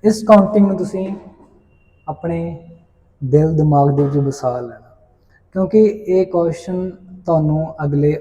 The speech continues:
ਆਉਣ ਵਾਲੇ ਪੇਪਰਾਂ ਦੇ ਵਿੱਚ ਸੌ ਪਰਸੈਂਟ ਮਿਲਣ ਵਾਲੇ ਨੇ। ਅੱਗੇ ਆਪਾਂ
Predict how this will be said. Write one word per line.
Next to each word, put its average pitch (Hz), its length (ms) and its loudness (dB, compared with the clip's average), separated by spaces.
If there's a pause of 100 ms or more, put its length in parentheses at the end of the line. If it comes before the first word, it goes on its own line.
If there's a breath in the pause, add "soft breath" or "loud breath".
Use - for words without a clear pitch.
ਆਉਣ 139 300 0
ਵਾਲੇ 135 260 -4
ਪੇਪਰਾਂ 139 440 -8
ਦੇ 139 120 -8
ਵਿੱਚ 131 260 -14 (400)
ਸੌ 139 260 -4
ਪਰਸੈਂਟ 135 440 -10
ਮਿਲਣ 120 360 -8
ਵਾਲੇ 110 220 -16
ਨੇ। 110 120 -20 (1120 soft breath)
ਅੱਗੇ 165 180 2
ਆਪਾਂ 190 260 4